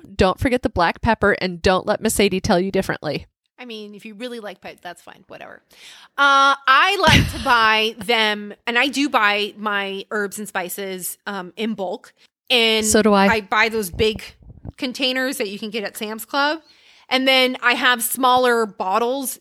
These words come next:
Speaker 2: in my main pantry downstairs. And so I will usually buy a few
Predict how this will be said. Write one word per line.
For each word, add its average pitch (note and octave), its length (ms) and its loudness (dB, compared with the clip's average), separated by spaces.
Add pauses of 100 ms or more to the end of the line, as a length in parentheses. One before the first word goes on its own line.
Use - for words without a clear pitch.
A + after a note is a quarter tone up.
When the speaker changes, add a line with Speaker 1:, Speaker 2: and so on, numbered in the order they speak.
Speaker 2:
in A3+ 240 -2
my G#3 200 -4
main G#3+ 240 -6
pantry G#3+ 400 -8
downstairs. G#3+ 840 -4 (100)
And A3 120 -4
so G#3+ 600 0
I G#3 460 2
will G#3 400 -2 (220)
usually E4 340 2
buy G#3 460 2
a G#3 160 -4
few A#3+ 720 -8